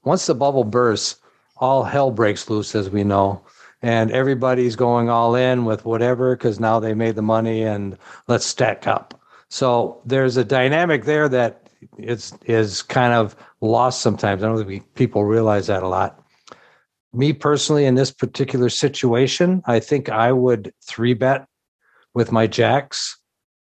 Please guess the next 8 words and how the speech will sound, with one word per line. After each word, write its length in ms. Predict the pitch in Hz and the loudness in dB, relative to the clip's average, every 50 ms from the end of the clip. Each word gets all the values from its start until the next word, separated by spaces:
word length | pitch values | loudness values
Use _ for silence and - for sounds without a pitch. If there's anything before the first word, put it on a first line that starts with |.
| _ - | _ -2
with 240 | 123 143 143 - - | 0 0 2 2 2
the 120 | 147 139 | 2 2
intention 800 | 131 123 - - - 156 156 170 139 - - 170 160 151 147 147 | 2 2 0 0 0 0 0 0 -2 -2 0 0 2 0 0 -2
of 220 | 107 127 120 107 - | -2 -2 -2 -2 -4
folding 840 | - - - - 156 160 165 156 123 113 104 104 107 104 98 87 - _ _ _ _ _ _ _ _ _ _ _ _ _ - | -10 -8 -4 0 0 2 2 2 2 0 0 0 -2 -4 -6 -10 -16 _ _ _ _ _ _ _ _ _ _ _ _ _ -10
to 400 | - - 127 123 123 120 120 - - | -4 0 2 2 2 2 0 0 0
a 200 | 117 117 113 110 | 0 2 2 0
push 560 | 110 - - - 151 143 131 - - - - | -2 -6 -4 -2 0 0 0 0 -4 -8 -10